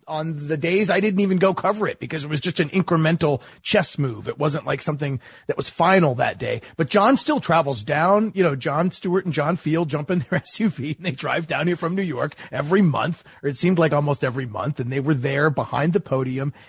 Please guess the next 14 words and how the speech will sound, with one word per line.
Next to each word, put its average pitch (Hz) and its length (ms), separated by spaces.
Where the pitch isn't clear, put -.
and 143 220
you 131 120
just 147 340
felt 127 380
it - 100
from 120 220
Stewart. 123 500
You 131 140
just 143 340
felt 127 380
this 123 240
raw 135 640
energy 131 540
of, 123 320